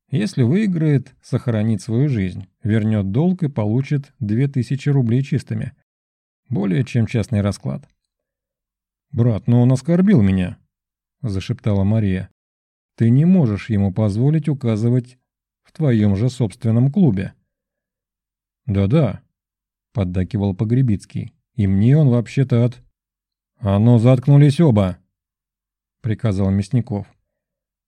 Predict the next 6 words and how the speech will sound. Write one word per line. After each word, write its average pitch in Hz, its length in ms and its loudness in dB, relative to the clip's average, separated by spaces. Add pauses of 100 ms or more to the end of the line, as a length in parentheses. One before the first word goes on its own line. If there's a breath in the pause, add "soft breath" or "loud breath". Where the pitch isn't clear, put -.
(760)
«Вы 107 300 0
со 143 120 0
своими 127 460 4
проблемами 131 560 4
разберетесь 120 640 2
сами, 95 440 0